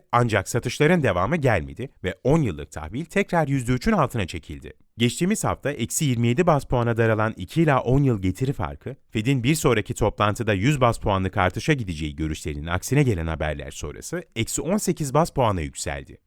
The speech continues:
Türk hazine euro tahvilleri tatil sonrasında güçlü açılış yaptı. Hem lokal hem yabancı alımları getiri eğrisi genelinde fiyatları desteklerken, yakın ve uzak vadelerde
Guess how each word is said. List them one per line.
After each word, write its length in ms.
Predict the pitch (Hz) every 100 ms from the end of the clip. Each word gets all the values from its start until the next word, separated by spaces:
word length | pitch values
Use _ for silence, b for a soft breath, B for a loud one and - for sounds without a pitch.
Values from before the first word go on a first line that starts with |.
| _
Türk 200 | 220 233
hazine 280 | 185 151 170
euro 220 | 208 135
tahvilleri 580 | - 90 80 73 82 156
tatil 360 | - 110 110 202
sonrasında 540 | - 151 139 156 190
güçlü 320 | 175 151 -
açılış 420 | 87 - 76 -
yaptı. 360 | 73 73 - 71 _ _
Hem 220 | - 160
lokal 340 | 110 78 90 120
hem 200 | 147 170
yabancı 440 | 123 98 104 147
alımları 360 | 160 87 71 113
getiri 440 | 143 110 147 185
eğrisi 260 | 185 156 143
genelinde 460 | 123 120 113 113 113
fiyatları 500 | - 101 - 135 123
desteklerken, 760 | 107 - 120 151 131 - 92 - -
yakın 340 | 113 - 202
ve 100 | 175
uzak 400 | - 107 147 180
vadelerde 580 | 139 120 117 110 107 117